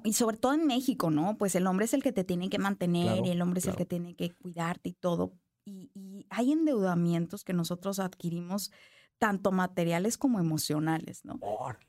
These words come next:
Speaker 1: Entonces, eh, cuando yo conozco a, al papá de mi hija, yo no me había dado cuenta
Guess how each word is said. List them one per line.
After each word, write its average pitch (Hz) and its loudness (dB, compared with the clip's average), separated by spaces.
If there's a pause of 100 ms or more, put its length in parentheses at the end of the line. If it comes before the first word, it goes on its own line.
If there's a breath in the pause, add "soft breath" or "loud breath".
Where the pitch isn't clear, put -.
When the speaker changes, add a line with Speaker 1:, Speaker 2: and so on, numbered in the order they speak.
(120)
Speaker 1:
Entonces, 247 0
eh, 247 0 (340)
cuando 233 2
yo 269 0
conozco 269 2
a, 196 2
al 190 2
papá 196 0
de 233 2
mi 247 4
hija, 175 0
yo 208 2
no 254 4
me 262 4
había 220 2
dado 214 2
cuenta 175 2